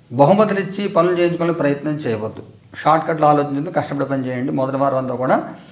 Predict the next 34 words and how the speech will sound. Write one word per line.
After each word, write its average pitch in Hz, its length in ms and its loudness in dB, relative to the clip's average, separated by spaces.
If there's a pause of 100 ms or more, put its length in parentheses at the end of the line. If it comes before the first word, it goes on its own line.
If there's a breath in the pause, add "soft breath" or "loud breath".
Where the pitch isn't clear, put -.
(180 loud breath)
మిమ్మల్ని 156 260 4
గమనిస్తూ 156 380 2
ఉంటారు 156 260 2
జాగ్రత్తగా. 143 440 2
మీ 139 120 0
గురించి 127 400 -6
చిన్న - 440 -6
పొరపాటు 165 360 6
చేసినా 170 380 0
అది - 240 -4
చీమది 175 340 2
ఏనుగంత 139 300 0
అయిపోతుంది, 120 380 -2
జాగ్రత్తగా 127 420 -2
ఉండండి. 101 300 -10 (640 soft breath)
వైవాహిక 220 420 8
జీవితంలో 202 280 2
తెలియని 196 300 2
అశాంతి 180 440 4
ఉంటుంది. 151 440 0 (100)
మూడో 190 240 2
మనిషి 185 240 0
కోసం 170 220 2
మీరు 160 120 2
దెబ్బలాడుకుంటూ 139 520 2
ఉంటారు. 135 200 0
మీకు 135 200 -2
సంబంధించి 135 360 0
మీకు 131 120 0
ఇద్దరికి 135 220 -4
భార్యాభర్తలకు 139 560 2
ఎటువంటి 131 220 -4
ఇబ్బందులు 131 280 -2
ఉండవు, 107 340 -2